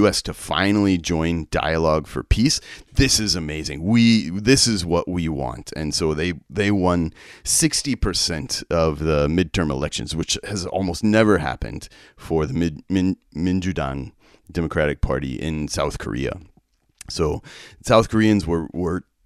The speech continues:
totally in support of those summits because they saw the ability for those, that dialogue and those conversations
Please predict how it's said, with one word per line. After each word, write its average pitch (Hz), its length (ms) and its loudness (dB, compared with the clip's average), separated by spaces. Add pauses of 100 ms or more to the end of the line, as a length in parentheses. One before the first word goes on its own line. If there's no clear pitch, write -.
totally 110 680 6
in 87 180 0
support 87 500 0
of 73 320 -4
those 82 280 0
summits 98 460 0
because 85 380 -2
they 76 160 -2
saw 85 600 6 (420)
the 85 240 0
ability 90 560 6
for 85 240 2
those, 78 360 0
that 73 300 -4
dialogue 87 540 4
and 73 100 -4
those 71 200 -4
conversations 71 880 0